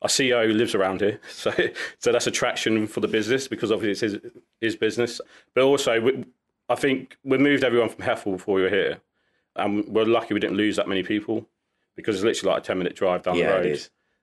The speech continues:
Speaker 1: So we don't really wanna do that again. So the, the, the idea, the attraction would be to stay sort of in this area. As a business, we don't really wanna leave Norfolk full stop. We're settled here. We've got, we've got sixteen different nationalities working for us in Norfolk.
Speaker 2: Wow.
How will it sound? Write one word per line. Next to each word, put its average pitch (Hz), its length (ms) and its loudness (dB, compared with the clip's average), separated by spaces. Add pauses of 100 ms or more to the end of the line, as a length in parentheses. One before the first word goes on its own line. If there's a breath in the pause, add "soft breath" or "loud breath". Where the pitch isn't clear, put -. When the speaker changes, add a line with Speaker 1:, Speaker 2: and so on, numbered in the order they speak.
(100)
Speaker 1:
So 101 260 0
we 104 200 0
don't 101 220 -2
really 104 240 2
wanna 98 160 -2
do 101 160 -2
that 92 140 0
again. 92 480 -2 (240)
So 98 320 0 (340)
the, 110 160 -10
the, 110 280 -2
the 113 100 2
idea, 107 340 2
the 101 120 0
attraction - 400 -4
would 92 120 0
be 98 200 0
to 92 80 -10
stay 98 340 0
sort 92 300 -4
of 90 40 -2
in 98 120 0
this 92 160 -2
area. 101 420 2 (480 soft breath)
As 117 140 0
a 113 40 -2
business, 123 380 0
we 113 60 0
don't 107 180 0
really 110 180 2
wanna 104 160 2
leave 104 380 0
Norfolk 110 360 0
full 101 160 -4
stop. 104 360 0 (100)
We're 104 180 -2
settled 101 320 0
here. 98 380 2
We've 101 160 -6
got, 98 220 2 (840)
we've 110 100 0
got 90 80 0
sixteen 123 440 0
different 104 220 0
nationalities 101 720 -2
working 98 300 -2
for - 120 0
us 92 120 -2
in 95 80 0
Norfolk. 101 420 -2 (100)
Speaker 2:
Wow. 147 340 -6